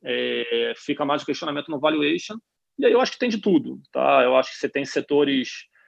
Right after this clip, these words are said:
é, que sim, você tem múltiplos altos, é, mas que você consegue justificar com, mapeando um potencial de crescimento absurdo,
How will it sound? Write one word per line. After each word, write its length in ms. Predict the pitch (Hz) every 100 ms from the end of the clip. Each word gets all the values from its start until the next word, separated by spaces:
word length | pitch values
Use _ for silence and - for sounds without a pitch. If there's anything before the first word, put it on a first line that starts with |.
| _ _
é, 500 | 131 120 120 120 117
que 80 | -
sim, 240 | - 147 156
você 120 | 143
tem 140 | 135
múltiplos 480 | 131 131 - 131 123
altos, 680 | 131 156 185 220 196 - - _ -
é, 580 | 131 123 123 123 120 127
mas 220 | 123 123
que 100 | -
você 280 | 120 - 139
consegue 320 | 139 143 135
justificar 720 | 127 - - 131 139 127 123 - _ _ _ _ _ _
com, 1000 | - 127 127 123 123 123 117 113 113 113
mapeando 680 | 120 117 131 - 135 135 143
um 60 | 135
potencial 420 | 127 135 - 127
de 100 | 127
crescimento 600 | - - 127 120 117 127
absurdo, 600 | 127 - 151 185 156